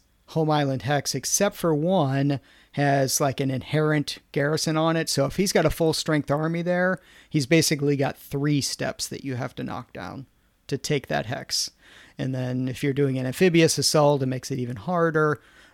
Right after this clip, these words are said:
Um, but by that point, you're probably, I mean, the, the game that, the last game that I played, it came down to the last one. I was playing the,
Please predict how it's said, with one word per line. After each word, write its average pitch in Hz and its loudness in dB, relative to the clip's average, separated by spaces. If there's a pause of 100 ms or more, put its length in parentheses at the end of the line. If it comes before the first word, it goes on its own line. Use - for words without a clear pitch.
Um, 127 -4 (140)
but 220 8
by 190 4
that 185 6
point, 156 2
you're 151 2
probably, 143 0 (580)
I 170 0
mean, 170 2 (380)
the, 170 4
the 160 2
game 220 4
that, 170 4
the 156 0
last 165 6
game 165 2
that 147 2
I 143 2
played, 135 -2
it 147 -2
came 143 0
down 139 0
to 139 -2
the 135 -2
last 135 -2
one. 135 -2
I 135 0
was 139 -2
playing 139 -2
the, 135 -4